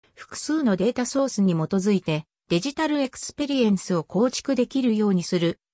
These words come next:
完全マネージド型サービスです。アップシンクでは、アプリケーションがインターネット上、パブリックエーピーアイ、またはブイピーシー内、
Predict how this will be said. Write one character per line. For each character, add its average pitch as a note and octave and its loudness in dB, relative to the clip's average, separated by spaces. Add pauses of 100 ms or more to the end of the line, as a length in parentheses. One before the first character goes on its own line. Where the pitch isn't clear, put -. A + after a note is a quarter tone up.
完 C4+ 0
全 D4 -2
マ C#4+ 2
ネ C4+ 2
ー C4+ -4
ジ C4+ -2
ド B3 0
型 B3 -2
サ A#3 0
ー - 0
ビ G3+ 0
ス D#3 -6
で D#3 0
す。 - -8 (400)
ア E3+ 2
ッ E3 2
プ - -12
シ D#4 -2
ン D4 -2
ク - -2
で G3 2
は、 D#3+ 0 (240)
ア F3 0
プ C#4+ -6
リ C4+ -4
ケ C#4+ 0
ー B3+ 0
シ A3+ -4
ョ G#3 2
ン G3 4
が F3+ 2 (200)
イ F#3+ 4
ン C#4+ -2
タ C#4 2
ー - 2
ネ C4 0
ッ A#3 -4
ト A3+ -2
上、 E3+ 2 (180)
パ G3 2
ブ C4+ 0
リ D4 0
ッ - -20 (100)
ク C4 2
エ C#4 4
ー C4 -2
ピ B3+ 2
ー B3 4
ア A#3 4
イ、 F#3+ -2 (200)
ま F3+ 2
た C4+ 2
は E3 2 (220)
ブ E3+ 4
イ C#4 2
ピ D4+ 0
ー D4+ -2
シ C#4 -2
ー G#3 2
内、 E3+ 0